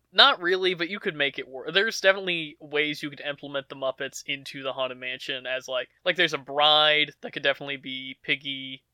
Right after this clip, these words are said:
I'm really trying to come up with a duo for Statler and Waldorf, and I can't think of, like,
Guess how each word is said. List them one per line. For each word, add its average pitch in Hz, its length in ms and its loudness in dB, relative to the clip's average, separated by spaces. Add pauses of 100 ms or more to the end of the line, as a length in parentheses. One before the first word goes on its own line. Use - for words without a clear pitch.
(120)
I'm 165 180 -2
really 208 300 -4
trying 190 240 0
to - 40 -8
come 147 220 -4
up 156 220 -4
with 147 260 -2
a 147 140 -2
duo 135 880 -2 (240)
for - 140 -10
Statler 135 460 0
and 135 80 -16
Waldorf, 135 600 -6
and 147 140 -6
I 143 80 2
can't 208 480 -4
think 190 320 -6
of, 151 80 -12
like, 147 440 -2